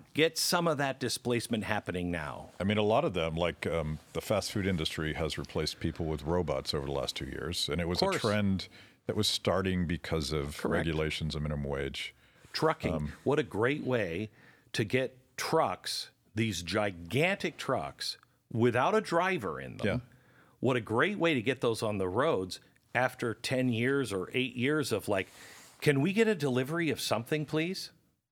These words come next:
Speaker 1: I mean, y-, you're, you'll beg for the things that we would have fought just, just on job losses. You'll beg for those things quickly.
Speaker 2: But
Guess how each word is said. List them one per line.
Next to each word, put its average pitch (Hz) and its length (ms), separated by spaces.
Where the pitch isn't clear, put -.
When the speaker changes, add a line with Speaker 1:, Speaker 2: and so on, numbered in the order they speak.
Speaker 1:
I 131 80
mean, 143 280
y-, 127 340
you're, 151 300
you'll 180 260
beg 202 540
for 175 220
the 120 120
things 90 600
that 123 180
we 131 140
would 127 180
have 117 100
fought 123 480
just, - 380
just 269 460
on 165 400
job 165 500
losses. 95 640
You'll 214 220
beg 262 480
for 170 160
those 92 320
things - 480
quickly. - 500
Speaker 2:
But 80 160